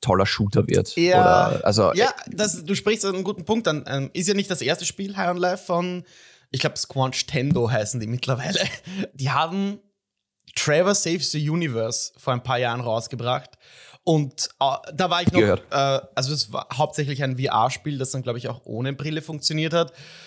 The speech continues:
Speaker 2: War eines, oder das erste Spiel von, von Squanch Tendo damals und brillierte eben durch die Stimme von Justin Roiland, der noch dam-, also damals war ja die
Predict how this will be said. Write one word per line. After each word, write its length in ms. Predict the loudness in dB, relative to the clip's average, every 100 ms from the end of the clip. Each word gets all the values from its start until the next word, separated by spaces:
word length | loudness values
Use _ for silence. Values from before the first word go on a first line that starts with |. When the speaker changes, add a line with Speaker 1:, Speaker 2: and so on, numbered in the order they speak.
| -20 -20 _ _
Speaker 2:
War 180 | -2 0
eines, 500 | 0 0 0 0 0
oder 220 | 0 0
das 280 | 0 -2 0
erste 300 | 0 0 -2
Spiel 320 | -4 -2 -2
von, 440 | -2 0 0 0 -4
von 200 | -4 -4
Squanch 360 | 0 0 2 -2
Tendo 260 | -2 -2
damals 540 | 0 0 0 -2 -2 -4 -4
und 680 | -4 -4 -4 -6 -8 -8 -10
brillierte 600 | -4 0 0 2 2 2
eben 260 | -2 -2 -4
durch 120 | -4
die 120 | -2
Stimme 580 | -2 2 2 2 -2 -6
von 360 | -2 0 0 0
Justin 340 | 0 0 -2 -2
Roiland, 560 | 0 2 0 -2 -4 0
der 280 | 2 2 -4
noch 280 | -4 -4 -4 -8
dam-, 240 | -2 -2 0
also 200 | -2 0
damals 380 | 0 0 -2 0
war 60 | 0
ja 40 |
die 240 | 0 -6